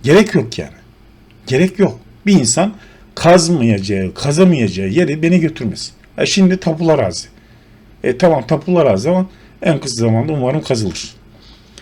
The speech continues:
Ve kazı konusunda da kimse bana güvenmesin. Benim, e, şeyimle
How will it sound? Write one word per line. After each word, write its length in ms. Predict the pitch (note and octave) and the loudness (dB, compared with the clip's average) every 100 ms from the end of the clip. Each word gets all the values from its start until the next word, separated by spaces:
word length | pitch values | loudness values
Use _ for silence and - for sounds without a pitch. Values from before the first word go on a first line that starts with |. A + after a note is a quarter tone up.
| - - - - - - - - - | -20 -20 -20 -20 -20 -20 -20 -20 -8
Ve 80 | - | -6
kazı 260 | C#3+ C#3+ C#3 | -2 -2 -2
konusunda 400 | B2+ A2+ A#2+ C3+ | -2 -2 -4 -8
da 40 | |
kimse 400 | D3 B2+ A#2 C3 | -6 -6 -2 -2
bana 260 | G#2+ G2+ - | 0 -2 -4
güvenmesin. 760 | F#2+ B2 D3+ B2+ A#2 F#3 F3 C#3 | -4 0 0 0 -2 -4 -4 -2
Benim, 360 | D#3 D3 - | -2 -2 -6
e, 360 | B2+ A2+ A2 G2+ | -2 0 2 0
şeyimle 580 | G2 E3 C#3+ C#3+ D#3+ | 0 0 0 -2 -4